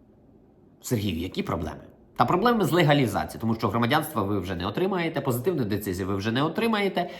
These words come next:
Навіть якщо ви не сиділи в в'язниці, а п'яні за кермом були, і вас поліція впіймала, ви вже несете загрозу Європейському Союзу, безпеці та нормальному життю.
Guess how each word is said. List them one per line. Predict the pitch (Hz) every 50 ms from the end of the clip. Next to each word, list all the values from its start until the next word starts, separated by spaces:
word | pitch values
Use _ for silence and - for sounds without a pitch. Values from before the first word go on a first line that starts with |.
| - - -
Навіть | 208 233 269 262 262 262 240 226
якщо | 220 214 - - 208 202
ви | 196
не | 180 175
сиділи | - 170 160 165 160 156
в | 151
в'язниці, | 156 160 160 190 247 - - 180 - - - - - - - - - _ -
а | - 104 110 -
п'яні | 117 104 101 92 85
за | 87 104 -
кермом | - 95 92 92 90 90 87
були, | 98 95 131 233 - - - - - -
і | - 107
вас | 113 110 110
поліція | - 120 110 110 - 110 -
впіймала, | - 117 107 113 107 101 101 104 - - - -
ви | - 101 98 107 127 156 175 202 254 262
вже | 220 180 160 160
несете | 156 156 151 - 147 143 - 170 202 220
загрозу | 185 170 156 156 156 165 175 185
Європейському | 185 170 147 135 135 - - 135 - - - 202 226 -
Союзу, | - - 185 170 170 190 202 190 127 107
безпеці | 95 - - - - - 139 165 180 - - 175
та | - - 139 139 160 - - - - - - - - - - - - - - - - -
нормальному | 113 123 123 123 127 127 127 127 117 120 120 117
життю. | 120 127 120 - - - 180 156 107 -